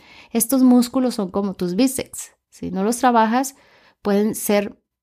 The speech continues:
muy débiles de lo que deberían de ser. También el, el adelgazamiento del tejido del área uretral externa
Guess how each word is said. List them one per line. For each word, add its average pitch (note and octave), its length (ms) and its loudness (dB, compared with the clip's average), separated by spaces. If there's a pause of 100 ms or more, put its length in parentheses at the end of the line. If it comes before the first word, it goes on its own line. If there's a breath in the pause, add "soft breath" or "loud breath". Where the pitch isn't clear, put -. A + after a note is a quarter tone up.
(240)
muy A#3 300 2
débiles A3 600 0
de G3 120 2
lo F#3 180 0
que G3 120 -2
deberían G3 600 2
de E3+ 100 -6
ser. - 380 -12 (520)
También G#3+ 320 2
el, D4+ 300 4
el G#3+ 180 0
adelgazamiento G3 920 0
del G3 180 2
tejido G3 540 -2 (100)
del F3+ 160 -4
área F#3+ 300 0
uretral F3+ 560 -4
externa F#3 640 -2